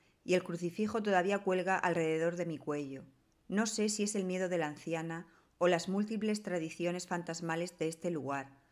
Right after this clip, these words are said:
o el mismo crucifijo, pero lo cierto es que no me siento tan tranquilo como de costumbre.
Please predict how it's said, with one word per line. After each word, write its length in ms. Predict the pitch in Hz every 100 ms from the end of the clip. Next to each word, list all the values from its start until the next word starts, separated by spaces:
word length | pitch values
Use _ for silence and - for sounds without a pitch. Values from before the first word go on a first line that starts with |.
| _ _
o 120 | 190
el 120 | 175 170
mismo 340 | 196 196 208
crucifijo, 800 | 180 165 151 - 151 - 127 - - _ _ -
pero 200 | 180 175
lo 100 | 165
cierto 520 | 208 208 214 214 208
es 140 | 208 208
que 100 | 208
no 80 |
me 100 | 202
siento 300 | 196 165 165
tan 180 | 151 151
tranquilo 500 | 151 151 147 - 190
como 200 | 185 156
de 80 | 139
costumbre. 680 | 139 135 - 151 139 127